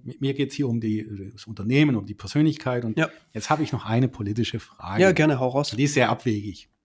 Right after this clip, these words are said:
Speaker 1: <laughs> Wenn du dir von der Politik, also was wünschen dürftest, so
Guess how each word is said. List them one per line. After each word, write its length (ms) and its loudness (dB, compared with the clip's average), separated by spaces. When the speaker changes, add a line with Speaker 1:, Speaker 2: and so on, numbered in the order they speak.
Speaker 1:
<laughs> 80 2
Wenn 320 4
du 140 6
dir 280 6
von 180 0
der 80 2
Politik, 720 -4
also 300 -6
was 200 -2
wünschen 300 6
dürftest, 320 -6
so 140 -14